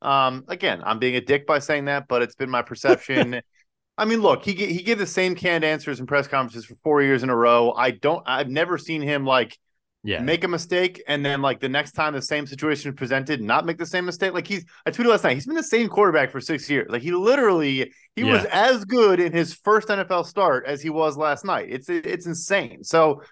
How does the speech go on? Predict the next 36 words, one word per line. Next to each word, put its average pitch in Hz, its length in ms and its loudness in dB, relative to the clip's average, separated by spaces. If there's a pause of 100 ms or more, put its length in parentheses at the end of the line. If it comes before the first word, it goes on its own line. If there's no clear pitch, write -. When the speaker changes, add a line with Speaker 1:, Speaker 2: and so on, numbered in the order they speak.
(180)
Speaker 2:
He's 101 180 -8
worse 110 220 -2
Speaker 1:
long 190 140 4
Speaker 2:
last 196 220 -4
Speaker 1:
answer 175 40 -6
Speaker 2:
night. 170 60 -8
<laughs> - 20 -16
Speaker 1:
short, 170 360 4 (540)
you 190 80 -8
know, 131 160 2
you 170 140 -8
can 180 100 -8
talk 190 220 2
yourself 180 280 0
into 165 160 -4
the 156 80 -2
direction. 117 380 -4
It's 123 180 -8
not 170 200 2
a - 20 4
lot 165 160 4
of 143 60 -6
savings. 151 380 -2
Speaker 2:
Yeah. - 40 -8
Speaker 1:
You 151 80 -6
could 131 100 -10
say, 151 100 0
"Why, 135 220 0
why 139 200 0
not 139 60 0
just 120 120 -8
keep 165 160 -4
him 147 60 -8
as 123 80 -6
a 127 60 -2
backup?" 156 480 2